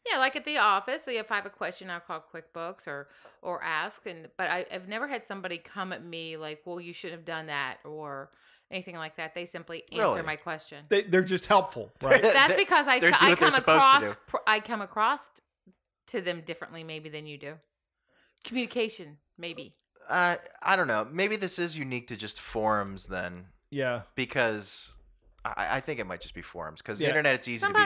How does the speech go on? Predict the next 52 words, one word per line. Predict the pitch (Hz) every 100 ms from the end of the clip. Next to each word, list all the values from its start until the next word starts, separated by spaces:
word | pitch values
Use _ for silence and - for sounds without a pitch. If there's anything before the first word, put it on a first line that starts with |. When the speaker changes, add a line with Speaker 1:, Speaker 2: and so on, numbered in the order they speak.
| 359
Speaker 2:
to |
be | -
a |
jerk. | 359
Speaker 1:
some | 349
people | 370 294
just | 254 269
wanna | 247 240
have | 233 208
something | - 208 202
to | 180
say, | 180 226 214
and | 175
if | 165
that's | 185 180
all | 180
they | 165 170
have, | 190 165 156 - _ _ _ _ _ - - -
it's | 165
Speaker 2:
That's | 202
a | 190
Speaker 1:
not |
Speaker 2:
good | 180
Speaker 1:
you | 226
Speaker 2:
point. | 302
Speaker 1:
guys, | 175 156 165
it's | 170
the | -
p-, | 170 -
it's | 165 170 170
everybody | 165 160 160
else | 160 170
who | -
wants | 160 160 -
to | 165
put | 165
their | - 156
two | 151
Speaker 2:
That's | 120 -
a |
Speaker 1:
cents | 165 -
Speaker 2:
point. | 160
Speaker 1:
in. | 147
Speaker 2:
Maybe | 139 151
they're | 147
trying | 131 135
to | 120
hit, | 113
like, | 110
a |
post | 101 - 107 -
count. | - 82 65